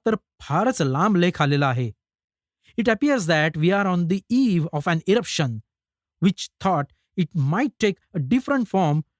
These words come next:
would be hardly less deplorable than the storm that was brewing half a century ago. There is certainly an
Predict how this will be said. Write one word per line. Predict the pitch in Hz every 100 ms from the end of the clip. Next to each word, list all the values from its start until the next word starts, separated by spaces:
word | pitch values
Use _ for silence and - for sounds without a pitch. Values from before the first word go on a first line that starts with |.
| _ 151
would | 180
be | 160 170 -
hardly | 180 269 285 185
less | 190 214 - _ _ _ 139 120
deplorable | 185 226 254 208 175 190 - _ -
than | 165 165
the |
storm | 160 - 196 190 143 120 _ _ 139
that | 147 160
was | 143 - 151
brewing | 190 170 190 - _ -
half | 185 196 -
a | - 160
century | 143 156 143 131
ago. | 127 113 _ _ _
There | 185 233
is | -
certainly | 240 240 240
an | 220